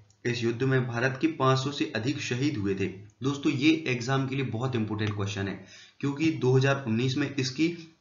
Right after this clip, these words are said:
बीसवीं सालगिरह मनाई गई है। तो ये, दोस्तों, important question बन जाता है।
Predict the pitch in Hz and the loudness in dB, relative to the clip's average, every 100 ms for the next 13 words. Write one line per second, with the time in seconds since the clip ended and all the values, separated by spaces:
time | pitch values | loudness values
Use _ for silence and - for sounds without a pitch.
0 | 117 113 147 156 170 160 110 95 113 135 | -6 0 0 2 2 2 0 2 2 2
1 | 98 104 131 135 135 135 - - - _ | 2 2 2 2 2 0 -2 -14 -20 _
2 | _ _ _ - 147 127 147 151 147 120 | _ _ _ -2 0 4 4 4 2 -2
3 | 120 123 - 131 135 139 135 139 101 101 | -2 0 -2 2 2 0 -2 -2 -2 -2
4 | 143 185 - - - 104 120 131 85 - | 0 -2 -4 -10 -4 2 4 4 2 -2
5 | 95 | -4